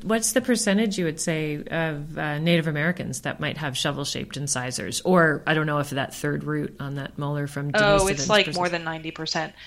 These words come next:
Speaker 1: Oh, wow.
Speaker 2: Uh, for the three-rooted, for the three-rooted molar, it depends on the population. The highest frequencies are found in, not in the Americas, but in, um, Northeast Asia. But Eskimo,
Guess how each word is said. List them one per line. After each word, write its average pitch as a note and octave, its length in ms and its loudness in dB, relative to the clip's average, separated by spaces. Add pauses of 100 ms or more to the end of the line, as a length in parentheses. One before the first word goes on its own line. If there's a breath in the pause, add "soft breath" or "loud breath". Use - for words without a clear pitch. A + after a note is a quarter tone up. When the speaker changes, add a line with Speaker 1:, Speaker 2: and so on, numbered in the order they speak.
Speaker 1:
Oh, E3 160 2
wow. F3+ 260 8
Speaker 2:
Uh, - 40 6
for A3 200 2
the G#3 160 6
three-rooted, B3 840 6
for - 180 4
the A3+ 80 6
three-rooted D4 500 6
molar, C#4 360 10
it B3 100 8
depends A#3 580 2
on A3 200 4
the A3 80 2
population. A3 640 2
The G3 80 6
highest A#3 640 2 (440 loud breath)
frequencies A#3+ 1200 2
are G3+ 180 4
found G3+ 400 2
in, F3+ 440 -2 (120)
not F#3+ 360 4
in A3+ 120 -2
the G#3+ 100 0
Americas, F#3+ 560 2
but - 240 -2
in, F3+ 320 -4
um, E3+ 300 -4
Northeast F3 420 -6
Asia. F3+ 340 -2
But E3+ 240 0
Eskimo, G3+ 840 0